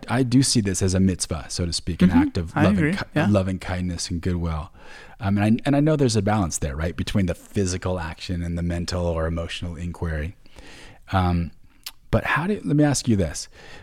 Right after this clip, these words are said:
Speaker 1: Between the I Q and the E Q, where d-,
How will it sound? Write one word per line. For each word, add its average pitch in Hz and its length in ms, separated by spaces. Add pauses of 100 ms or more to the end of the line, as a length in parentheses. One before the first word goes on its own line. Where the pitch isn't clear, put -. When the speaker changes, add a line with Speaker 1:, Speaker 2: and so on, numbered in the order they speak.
(120)
Speaker 1:
Between 160 420
the 156 120
I 117 160
Q 104 320
and 95 160
the 92 200
E 92 40
Q, 67 400 (1040)
where 131 460
d-, 151 120